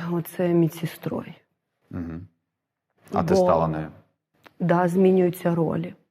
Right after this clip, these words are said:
Speaker 1: Дуже сильно змінюються ролі.
Speaker 2: Мгм. А чого,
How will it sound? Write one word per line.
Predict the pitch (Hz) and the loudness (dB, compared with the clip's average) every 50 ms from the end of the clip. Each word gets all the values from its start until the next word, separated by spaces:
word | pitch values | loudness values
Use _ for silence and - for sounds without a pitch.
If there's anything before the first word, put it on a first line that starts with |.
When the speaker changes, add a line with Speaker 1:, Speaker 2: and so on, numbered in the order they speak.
| _ _ _ _ _ _ _ _ _ _ _ _ _ _ _ _ _ _ - | _ _ _ _ _ _ _ _ _ _ _ _ _ _ _ _ _ _ -12
Speaker 1:
Дуже | - 165 160 170 175 165 165 170 | -6 -4 0 0 0 0 0 -2
сильно | 160 - - 185 185 175 180 175 170 170 | -4 -2 -2 0 2 2 4 2 2 2
змінюються | 156 165 175 175 180 180 175 170 170 170 165 - - - 160 160 | 2 2 2 4 4 4 4 4 4 2 2 -2 -4 -2 -2 0
ролі. | 160 156 - 55 - 170 175 175 - _ _ _ _ _ _ _ _ _ _ _ _ - | 0 -2 -2 -4 -4 -6 -8 -10 -12 _ _ _ _ _ _ _ _ _ _ _ _ -10
Speaker 2:
Мгм. | 101 92 80 85 85 85 87 _ _ _ _ _ _ _ _ _ _ _ _ _ _ _ _ - - | -8 -8 -6 -6 -8 -10 -12 _ _ _ _ _ _ _ _ _ _ _ _ _ _ _ _ -12 -4
А | - 117 | -4 -4
чого, | - - 95 92 104 117 110 104 - - - - | -2 0 0 2 4 4 4 4 2 0 -6 -20